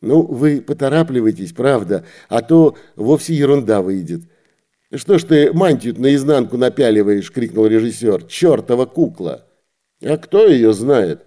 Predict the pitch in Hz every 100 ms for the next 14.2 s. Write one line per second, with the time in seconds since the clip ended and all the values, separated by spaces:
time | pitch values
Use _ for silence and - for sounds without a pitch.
0 | _ - - 123 104 123 110 98 107 107
1 | 92 82 73 64 58 _ _ _ _ _
2 | - 170 - 151 117 110 98 120 110 85
3 | - _ _ _ _ _ 143 160 180 190
4 | 123 117 110 113 151 208 196 135 135 117
5 | 113 104 82 - - _ _ _ _ _
6 | _ - 214 170 135 123 110 127 113 82
7 | - _ _ 160 160 196 196 226 196 107
8 | 85 65 _ _ _ _ _ _ _ -
9 | 120 135 - 131 160 147 - 101 120 151
10 | 139 117 131 170 139 95 82 90 151 123
11 | 107 85 117 139 147 110 98 101 - 170
12 | 170 _ _ - 151 117 139 110 110 104
13 | 120 147 135 - 117 120 110 95 85 78
14 | 64 55